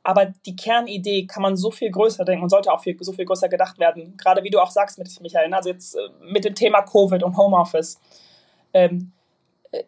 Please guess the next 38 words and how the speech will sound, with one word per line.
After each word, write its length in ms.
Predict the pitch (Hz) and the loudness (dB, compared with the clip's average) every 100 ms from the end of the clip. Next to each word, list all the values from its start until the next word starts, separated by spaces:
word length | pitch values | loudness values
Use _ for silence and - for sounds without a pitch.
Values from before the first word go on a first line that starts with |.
| _ - _ | _ -20 _
mehr 480 | 185 185 208 247 254 | -4 2 4 6 4
Städte 360 | - 233 - - | 2 0 2 0
auch 100 | 190 | 2
denken 240 | 202 214 196 | 2 2 0
auch 80 | |
drüber 200 | 190 196 | 0 0
nach 440 | 190 196 220 - - | 2 2 2 -2 0
oder 140 | 180 | 0
Projektentwickler 680 | 185 190 196 190 185 214 190 | 2 0 0 -6 -6 0 0
auch 140 | - | 0
Nachbarschafts-Homeoffices 1900 | 190 - 202 - 196 196 - - - _ _ - 214 226 180 - - 160 - | -2 0 0 2 -2 -2 -12 -14 -16 _ _ 2 2 4 -2 -2 -14 -14 -12
zu 120 | - | -6
entwickeln, 440 | 160 160 165 156 165 | -4 -4 -6 -4 -2
ne? 100 | 330 | 2
Weil 180 | 185 170 | 2 2
die 120 | 180 | -4
Tatsache 400 | - 254 - 214 | 2 2 2 0
ist 120 | 185 | 2
einfach, 200 | 190 190 | 2 2
es 120 | 185 | -2
kann 200 | - 214 | 0 0
sich 100 | 285 | 0
nicht 120 | 208 185 | -2 2
jeder 160 | 180 | 4
ein 40 | 170 | 4
Arbeitszimmer 440 | 180 180 202 196 | 0 0 -2 0
leisten. 440 | 196 196 - 160 _ - _ _ _ _ _ | 2 0 -2 -12 _ -20 _ _ _ _ _
Ähm, 300 | 175 165 165 _ _ _ - | 2 2 -2 _ _ _ 0
genauso 280 | 202 214 | 4 4
wie 60 | 220 | 2
es 80 | 214 | -4
nicht 80 | 202 | 2
jeder 120 | 214 | 2
ein 80 | 202 | 2
Gästezimmer 400 | 214 185 185 156 | -2 -4 -2 0
leisten 320 | 147 - 160 | 0 -4 -14
kann, 240 | - 143 | -14 -8
ne? 160 | 175 | -6